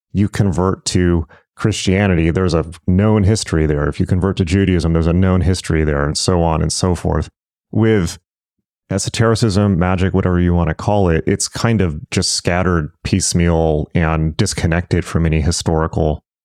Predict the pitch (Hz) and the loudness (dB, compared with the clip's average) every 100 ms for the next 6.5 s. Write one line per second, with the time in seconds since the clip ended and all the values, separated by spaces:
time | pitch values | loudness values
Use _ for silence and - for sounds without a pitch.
0 | _ _ _ - 85 90 90 90 85 80 | _ _ _ -8 -2 0 0 0 0 0
1 | 78 85 110 110 - 107 113 104 101 139 | -2 -2 -4 -4 -6 -4 -4 0 0 2
2 | 147 101 98 - 85 82 85 85 80 78 | 2 0 -2 -2 -2 0 0 2 0 0
3 | 78 78 78 90 85 85 78 85 - - | 0 -2 -2 -2 -2 -2 -2 -2 -2 -2
4 | 123 120 98 - 90 92 120 104 98 90 | -2 0 -4 -2 0 2 2 2 0 -2
5 | - 87 80 82 - 90 107 101 85 80 | -2 -2 0 -4 -4 -2 0 0 0 0
6 | - - 78 76 80 | -2 -2 -2 -2 -6